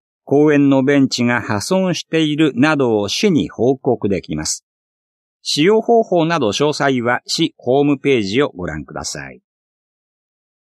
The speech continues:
お使いの端末でアプリをダウンロードしてください。アイオーエスの方は、アップストア。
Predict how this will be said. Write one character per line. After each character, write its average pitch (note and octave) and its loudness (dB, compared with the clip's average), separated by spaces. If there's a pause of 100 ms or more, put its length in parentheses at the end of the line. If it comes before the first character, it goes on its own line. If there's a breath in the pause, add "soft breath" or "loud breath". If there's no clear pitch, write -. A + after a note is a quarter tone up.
(180)
お - 0
使 - -2
い G#3+ 2
の G3 0
端 E3+ -2
末 C3 -6
で C3 0
ア D3 0
プ C3 -2
リ G#2 0
を D3 0
ダ G#2 -2
ウ D3+ 0
ン D#3+ 0
ロ C#3+ 0
ー - -4
ド B2+ -2
し - -8
て F2 -6
く D#2 -12
だ D2 -10
さ D2 -12
い。 C2+ -20 (800)
ア C#3+ 0
イ F3+ 2
オ F3+ 2
ー F3 0
エ E3+ 2
ス - -2
の C3+ 4
方 C#3 -2
は、 A2+ 0 (880)
ア - -2
ッ - -16 (180)
プ F#3 2
ス - -6
ト C3 -2
ア。 B1+ -10